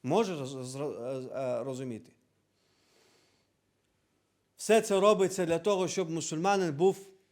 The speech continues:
необізнаний. Тому не звертайте на це увагу. Читайте переклади Корану.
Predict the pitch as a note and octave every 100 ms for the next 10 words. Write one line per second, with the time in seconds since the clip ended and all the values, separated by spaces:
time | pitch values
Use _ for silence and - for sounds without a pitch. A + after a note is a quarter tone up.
0 | - D3 C3+ D#3+ D3 A2+ F#2 - _ _
1 | _ _ _ _ _ _ _ _ _ _
2 | _ - G3 A#3 A3+ F#3 G#3 G#3 A#3 A3
3 | G#3 G#3 G3 A3+ G#3+ A3 A3 E3+ B2 G2+
4 | - _ _ _ _ _ _ _ _ -
5 | E3 F3 G#3+ A3+ G#3+ G#3 G3 F#3 D#3+ C3+
6 | C3 B2 G#2